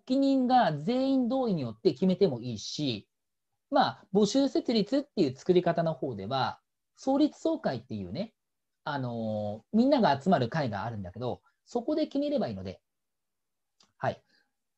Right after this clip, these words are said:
一から五までが絶対に定款認証時に決める。六番だけはすぐに決めきれないことが多いので、後々決めてもいいぞってことを押さえてあげてください。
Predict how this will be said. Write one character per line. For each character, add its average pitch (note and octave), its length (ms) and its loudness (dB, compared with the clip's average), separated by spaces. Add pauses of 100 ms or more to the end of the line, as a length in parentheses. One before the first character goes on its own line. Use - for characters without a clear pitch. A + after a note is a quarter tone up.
(160)
一 G#3 180 -6
か E4 100 2
ら C#4 100 2
五 C4 120 0
ま B3+ 100 2
で A#3 100 0
が C4+ 240 0
絶 D#3+ 200 -2
対 A3+ 140 4
に A#3 100 0
定 F#3 180 4
款 F3 180 2
認 F3 160 2
証 C#3+ 160 -4
時 C3 100 -2
に F#3 100 2
決 - 120 -12
め G#2+ 140 -6
る。 A#2 280 -2 (180)
六 G#3 220 4
番 D4+ 160 4
だ B3+ 100 -2
け C4+ 120 0
は C#3 280 0
す - 160 -4
ぐ D4 80 2
に B3+ 140 4
決 - 100 -8
め F#3+ 140 4
き G3 80 -4
れ A#3 60 2
な G#3+ 120 6
い E3 60 -2
こ C#3 80 -4
と B2+ 100 -4
が A2+ 140 -4
多 C#3 120 0
い A#2+ 40 -2
の A2 80 -4
で、 C3+ 180 -4
後 D#3 200 0
々 E3 100 2
決 D#3 180 -4
め E3 120 0
て G3+ 100 0
も D#3+ 80 -2
い B2+ 80 -2
い G#2+ 40 -4
ぞ G2+ 200 -6
っ - 720 -20
て G#3 80 2
こ B3+ 100 -2
と D#4+ 80 2
を D#3 140 0
押 C#3+ 100 -6
さ C3 100 -4
え A2 60 -4
て C3+ 140 -4
あ B2 80 -4
げ A2 100 -4
て G2+ 140 -10
く F#2 100 -10
だ F2+ 140 -8
さ B2+ 120 -2
い。 G2+ 120 -10